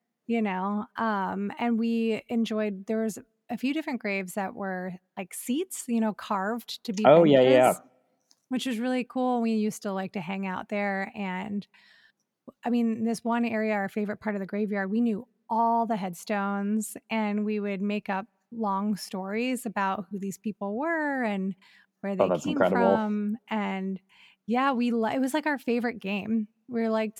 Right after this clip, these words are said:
Speaker 1: "Let's go play Cemetery Stories."
Speaker 2: Mm.
Speaker 1: And,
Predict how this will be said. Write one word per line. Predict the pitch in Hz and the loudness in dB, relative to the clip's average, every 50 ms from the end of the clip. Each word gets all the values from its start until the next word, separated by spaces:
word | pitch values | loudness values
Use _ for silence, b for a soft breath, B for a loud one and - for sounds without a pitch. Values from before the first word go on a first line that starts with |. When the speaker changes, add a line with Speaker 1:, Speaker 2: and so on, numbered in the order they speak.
| - - | -10 -6
Speaker 1:
"Let's | 262 277 277 - - - _ | -6 -6 -6 -6 -12 -10 _
go | 294 285 294 | -2 -2 -2
play | - - 302 302 285 | -2 -2 -2 0 0
Cemetery | - - 294 294 269 254 269 277 269 254 | -2 -2 -2 -2 -2 -2 -2 0 0 -2
Stories." | - - 277 262 254 247 247 247 247 247 254 254 254 247 - - - b b b b b b b b _ _ _ - 233 226 220 214 214 208 | -2 -2 -2 -2 0 0 0 0 0 0 0 0 -2 -2 -4 -8 -16 b b b b b b b b _ _ _ -4 -2 0 0 0 0 0
Speaker 2:
Mm. | 208 208 202 | 0 0 -2
Speaker 1:
And, | 202 202 202 202 202 202 196 | -2 -2 -2 -2 -2 -4 -6